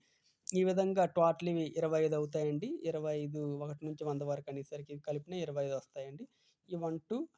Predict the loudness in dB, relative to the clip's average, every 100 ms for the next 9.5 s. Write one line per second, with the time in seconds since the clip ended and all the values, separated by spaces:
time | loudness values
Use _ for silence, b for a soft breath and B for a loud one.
0 | _ _ -4 -2 -2 -2 -4 -4 -8 _
1 | _ _ _ _ _ _ _ _ _ -6
2 | -2 0 0 0 -2 -2 -4 -6 -6 -6
3 | -2 0 0 -4 -6 b b b _ -12
4 | -4 0 2 2 2 0 0 -2 2 2
5 | 4 0 -2 0 0 0 0 -2 -2 -2
6 | 0 0 0 0 0 0 0 -2 -2 0
7 | 4 6 4 0 -6 _ _ _ _ _
8 | _ _ -10 -8 -8 -2 -2 -2 0 0
9 | 0 2 0 2